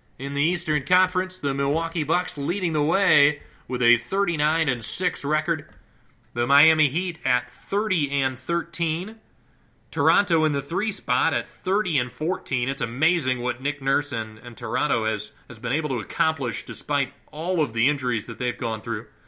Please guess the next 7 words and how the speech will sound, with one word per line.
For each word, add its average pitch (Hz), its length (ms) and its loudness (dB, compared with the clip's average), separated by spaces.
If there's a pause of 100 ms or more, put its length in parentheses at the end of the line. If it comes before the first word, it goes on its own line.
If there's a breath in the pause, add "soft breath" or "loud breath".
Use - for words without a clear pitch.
(300 soft breath)
The 127 80 -6
Boston 156 380 0
Celtics 185 560 0
in 147 200 0
the 131 80 -6
fourth 214 380 -4
spot 156 380 2